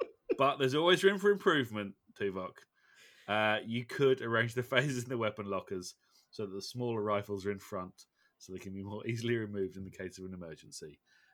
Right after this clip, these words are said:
Speaker 2: And he looks genuinely startled that somebody has picked him up on these
Speaker 1: <laughs>
Speaker 2: tiny matters. But apart from that one thing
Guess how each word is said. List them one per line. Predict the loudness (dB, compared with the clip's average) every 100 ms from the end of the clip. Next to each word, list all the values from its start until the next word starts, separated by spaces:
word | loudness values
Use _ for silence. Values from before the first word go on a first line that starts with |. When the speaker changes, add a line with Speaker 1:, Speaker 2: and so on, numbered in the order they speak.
| _ -12
Speaker 2:
And | -4
he | 0 4
looks | 2 2 -8 -12
genuinely | 2 4 4 2 -2 -2 -4
startled | -4 -2 -2 -2 -8 -10 -12 _
that | -14 -10
somebody | -8 -6 -4
has | -4 -4
picked | -4 -8 -8
him | -10
up | -8 -8
on | -6
these | -2 -2 -4 -12 -20
Speaker 1:
<laughs> | -20 -8
Speaker 2:
tiny | -2 0 -2
matters. | -4 -8 -8 -10 -8 -10 -6 -4 -4 -2 -4 -2
But | 0 0 0 -8
apart | -6 6 6 6
from | 2 0
that | 2 2 0 -2
one | 4 4 4 -2
thing | -2 -4 -4 -14